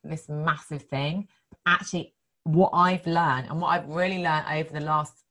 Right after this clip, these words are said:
three years when I've had my own business, it's about listening to yourself. Number one, if you're tired, sleep. If you're stressed, take a break, go outside, speak to a friend.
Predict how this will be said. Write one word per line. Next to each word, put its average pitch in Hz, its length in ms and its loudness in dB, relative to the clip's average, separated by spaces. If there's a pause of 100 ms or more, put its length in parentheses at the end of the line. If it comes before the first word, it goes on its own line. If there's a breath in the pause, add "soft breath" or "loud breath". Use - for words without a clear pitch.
(340)
three 165 300 -4
years 190 320 0
when 147 80 -2
I've 147 80 -2
had 151 140 0
my 147 160 2
own 143 60 -2
business, 170 440 0
it's 156 140 -8
about 139 280 0
listening 135 720 -4
to - 160 -10
yourself. 131 640 -4
Number 170 460 4
one, 131 460 0 (760)
if 208 280 2
you're 214 160 2
tired, 165 580 0 (320)
sleep. - 680 -4 (440)
If 185 200 -2
you're 196 180 2
stressed, - 720 -2 (760)
take 165 260 -4
a 185 40 -6
break, 156 320 0 (160)
go 165 80 2
outside, 165 640 2 (120)
speak - 480 0
to 196 120 -4
a 190 60 2
friend. 120 580 -2